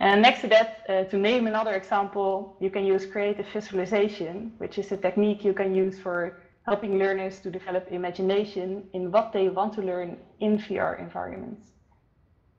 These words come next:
So if you're interested in, in learning more about that, please message me and I can send you some interesting stuff about that. Lastly, we have, uh, social benefits. Uh, think about cooperative or collaborative learning.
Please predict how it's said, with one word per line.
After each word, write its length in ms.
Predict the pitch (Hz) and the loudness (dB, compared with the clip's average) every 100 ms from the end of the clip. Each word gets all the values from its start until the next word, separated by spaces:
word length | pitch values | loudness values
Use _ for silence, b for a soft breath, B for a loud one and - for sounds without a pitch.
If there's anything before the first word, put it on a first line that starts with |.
| _ | _
So 80 | 185 | 6
if 140 | 208 | 6
you're 100 | 233 | 4
interested 420 | - 254 240 262 | 0 -4 -2 -2
in, 320 | 247 233 226 | 0 -2 -2
in 120 | 214 214 | -4 -2
learning 420 | 220 226 226 214 | -2 0 -2 2
more 140 | 220 | 2
about 320 | 214 214 208 | 2 2 2
that, 340 | 208 202 - - | 0 -4 -8 -12
please 360 | 214 208 - - | -6 -6 -8 -4
message 320 | 208 233 233 | -4 -4 0
me 160 | 233 226 | 0 2
and 120 | 202 | 0
I 60 | |
can 140 | 190 208 | -4 -4
send 220 | 214 208 | -4 -2
you 60 | 202 | -2
some 160 | 202 - | -4 -2
interesting 600 | 202 202 - 190 190 - | -4 -4 -2 -2 -2 -6
stuff 300 | - 254 - | 2 4 6
about 300 | 233 240 240 | 6 6 4
that. 320 | 135 - - _ _ _ _ _ _ _ _ - | -6 -10 -18 _ _ _ _ _ _ _ _ 4
Lastly, 440 | 220 240 240 240 | 8 8 6 2
we 80 | 233 | 2
have, 180 | 208 - - | 0 -2 -8
uh, 260 | 208 196 190 | -4 0 -2
social 360 | 202 262 - - | 4 2 4 2
benefits. 560 | 185 180 208 233 - - b b b b b _ - | 2 0 -4 -6 -8 -20 b b b b b _ -2
Uh, 280 | 175 175 | 2 2
think 180 | 190 220 | 2 0
about 340 | 208 202 202 - | 2 0 0 -4
cooperative 600 | 220 220 214 208 214 208 | -6 -4 -6 -2 -2 -2
or 80 | 185 | -4
collaborative 640 | 175 208 202 202 208 196 - | -2 -2 0 -2 -2 -4 2
learning. 480 | 196 190 175 196 | 4 4 2 -4